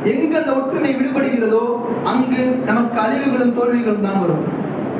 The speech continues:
இஸ்லாத்தின் கல்வி கடலாக இருந்தது ஒரு காலத்தில் பகதாத். அந்த பகதாதில் இருக்கக்கூடிய கல்வியை பற்றி சொல்ல வேண்டும் என்றால், அது வென்றெடுக்கப்பட்ட பொழுது, அது தோற்கடிக்கப்பட்ட பொழுது,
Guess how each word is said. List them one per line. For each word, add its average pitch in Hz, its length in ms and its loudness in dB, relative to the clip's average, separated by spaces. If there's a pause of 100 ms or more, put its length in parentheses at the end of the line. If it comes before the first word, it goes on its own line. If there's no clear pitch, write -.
(880)
இஸ்லாத்தின் 262 600 0
கல்வி 247 360 0
கடலாக 262 480 0
இருந்தது 240 380 0
ஒரு 214 120 2
காலத்தில் 220 520 0
பகதாத். 214 580 -2 (1700)
அந்த 196 120 0
பகதாதில் 254 600 -2
இருக்கக்கூடிய 247 460 0
கல்வியை 262 420 0
பற்றி - 280 -2
சொல்ல 240 200 0
வேண்டும் 233 240 0
என்றால், 202 380 0 (500)
அது 202 220 0
வென்றெடுக்கப்பட்ட 247 800 0
பொழுது, 214 420 0 (100)
அது 202 180 2
தோற்கடிக்கப்பட்ட 254 760 0
பொழுது, 202 400 0